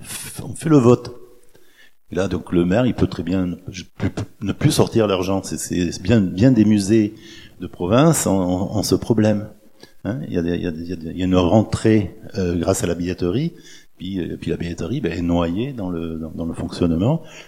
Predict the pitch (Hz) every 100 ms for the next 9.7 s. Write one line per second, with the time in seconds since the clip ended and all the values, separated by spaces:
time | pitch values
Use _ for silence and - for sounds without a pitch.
0 | - - 123 - 95 90 92 95 85 85
1 | 90 82 - 143 - 101 95 - - -
2 | 92 98 110 98 - - - - - 107
3 | 110 113 123 156 - - - - - _
4 | - - - 123 135 123 117 101 98 90
5 | 87 - 87 - 95 95 107 101 - 101
6 | - 90 95 90 95 92 90 87 - 87
7 | 98 107 107 85 - 92 98 104 90 92
8 | 85 95 - 85 85 92 95 92 76 -
9 | 85 82 87 87 92 98 -